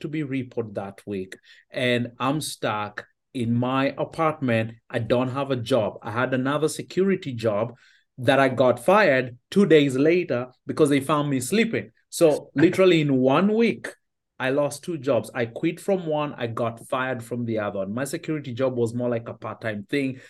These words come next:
They found me sleeping on a Thursday and they go like, "You're fired." So now on the weekend, I'm seated at my house and I'm thinking, "My, my, my apartment, what the hell am I going to do with my life?" And I remember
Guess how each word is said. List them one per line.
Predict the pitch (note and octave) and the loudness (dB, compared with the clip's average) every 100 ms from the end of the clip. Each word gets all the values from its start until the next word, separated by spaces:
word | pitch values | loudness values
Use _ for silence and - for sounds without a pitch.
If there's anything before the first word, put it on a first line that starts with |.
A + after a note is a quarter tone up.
| _ | _
They | C3 | -12
found | A#2 B2 B2 | -4 -4 -2
me | |
sleeping | A#2 - D#3 D3 C#3+ | -6 -4 -6 -4 -6
on | C3 | -4
a | A#2+ | -8
Thursday | A#2 B2+ B2 A#2 | 0 2 2 2
and | A#2 A2+ | 0 0
they | |
go | A2 A#2 | 0 0
like, | A2 A2 A2 _ - | 2 -2 -6 _ -4
"You're | A#2 | -4
fired." | A#2 B2 A#2 G2+ - _ | -2 -2 -2 -4 -12 _
So | C3+ | -4
now | B2 C3+ B2+ | -2 0 -2
on | B2 | -2
the | A#2 | -2
weekend, | C#3 C#3 C#3 | -2 -2 -4
I'm | A#2+ | -4
seated | A2+ C3+ C3 A#2 | -6 -6 -4 -4
at | G#2+ | -6
my | A2 | -12
house | A2 B2 A#2+ A2+ | -10 -8 -8 -8
and | G#2+ | -12
I'm | G#2 | -10
thinking, | A2 A#2 A#2 | -8 -6 -6
"My, | G#2 A2+ | -8 -6
my, | B2+ | -4
my | B2+ C3+ | -2 -4
apartment, | - D3+ D3 A#2+ A2+ A2+ _ _ _ | -2 -2 0 -2 -6 -12 _ _ _
what | - A2 A2+ B2+ C3 | -8 -2 2 2 0
the | B2+ | -6
hell | G2+ B2+ B2+ A#2+ | -4 -4 -2 -2
am | A#2 | -2
I | A2 | -4
going | G#2 A2 G#2+ | -6 -8 -8
to | - | -12
do | F#2+ A2+ | -6 -6
with | A2 G2+ - | -4 -8 -8
my | G#2 F#2+ | -8 -8
life?" | F#2 F2+ - - _ _ _ _ _ _ _ | -8 -14 -16 -20 _ _ _ _ _ _ _
And | A#2+ A#2 | -4 0
I | C3+ | 4
remember | D#3 C3 B2+ C3 C#3 B2+ A#2 A2+ | 4 2 2 0 0 2 2 0